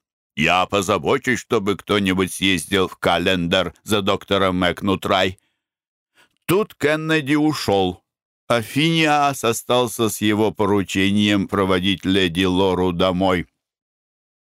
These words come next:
Когда шляпа Кеннеди показалась на дорожке,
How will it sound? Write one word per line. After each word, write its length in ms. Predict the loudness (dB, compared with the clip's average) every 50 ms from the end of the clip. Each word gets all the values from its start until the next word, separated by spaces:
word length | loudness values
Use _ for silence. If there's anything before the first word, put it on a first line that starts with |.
| _ _ _ _ _ -4
Когда 480 | -2 -2 0 0 0 2 2 2 0 _ _ _ _
шляпа 560 | -8 -4 0 2 2 2 2 0 0 -2 -2
Кеннеди 580 | 0 0 0 0 0 0 0 0 0 0 -2 -2
показалась 800 | -2 -2 -4 0 0 -2 0 0 0 0 2 2 0 -2 -2 -2
на 160 | 0 0 0
дорожке, 680 | 0 0 0 0 0 -2 -4 -4 -6 -2 -2 -2 -2